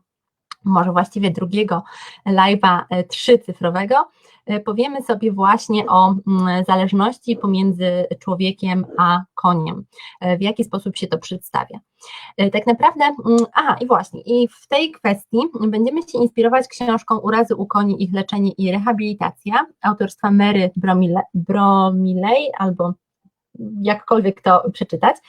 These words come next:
taka to jest książka. Będziemy się, e, nią inspirować, e, i powiemy sobie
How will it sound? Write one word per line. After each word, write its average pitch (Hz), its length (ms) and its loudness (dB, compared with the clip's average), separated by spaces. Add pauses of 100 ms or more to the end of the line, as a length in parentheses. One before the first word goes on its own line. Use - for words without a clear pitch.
(220)
taka 214 240 -2
to 170 100 6
jest 170 200 2
książka. 170 440 -4 (580)
Będziemy 208 480 2
się, 190 320 -2
e, 185 220 0
nią 196 320 2
inspirować, 214 680 0 (460)
e, 208 140 -2
i 311 200 -4
powiemy 262 380 -2
sobie 226 400 -2